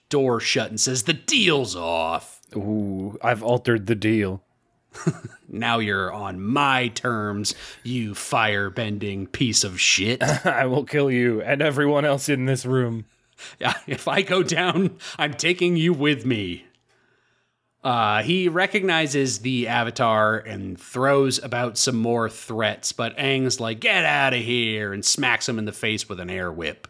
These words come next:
Speaker 2: Mm-hmm.
Speaker 1: Uh, the general says, "The destruction of this temple will be on your head," and he sinks back into the floor.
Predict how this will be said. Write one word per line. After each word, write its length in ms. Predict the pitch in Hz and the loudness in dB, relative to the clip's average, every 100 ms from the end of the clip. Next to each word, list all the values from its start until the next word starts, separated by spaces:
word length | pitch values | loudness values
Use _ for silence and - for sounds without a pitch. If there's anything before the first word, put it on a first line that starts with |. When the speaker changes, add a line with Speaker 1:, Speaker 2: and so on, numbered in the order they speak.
| - | -4
Speaker 2:
Mm-hmm. 220 | 135 143 214 _ _ _ _ _ _ _ _ _ _ _ _ _ _ _ _ _ _ _ - | 0 2 0 _ _ _ _ _ _ _ _ _ _ _ _ _ _ _ _ _ _ _ -2
Speaker 1:
Uh, 480 | 82 73 73 73 - _ _ | 0 0 -2 -6 -10 _ _
the 280 | 98 92 90 | -8 -6 -6
general 480 | 90 139 123 120 107 | -4 -2 0 -2 -2
says, 320 | - 110 101 | -2 -2 -4
"The 100 | - | -6
destruction 600 | 110 123 - 175 143 135 | -4 -2 0 -2 0 -2
of 120 | 131 | -2
this 160 | 123 123 | -2 -6
temple 540 | - 160 135 110 98 - - - | -2 -4 -2 -4 -6 -12 -20 -12
will 140 | - 123 | -6 -2
be 180 | 151 135 | 0 0
on 260 | 113 98 92 | -2 -4 -8
your 560 | 127 160 135 113 104 | -2 0 2 0 -4
head," 600 | - - 135 101 73 - - _ | -2 0 0 0 -4 -10 -20 _
and 100 | - | -6
he 80 | 113 | -2
sinks 400 | - - 143 113 | 0 2 0 -2
back 320 | - 117 104 | 0 0 0
into 200 | 120 107 | -2 -6
the 120 | 90 78 | -8 -12
floor. 640 | - 87 90 65 - - | -8 -6 -4 -6 -10 -14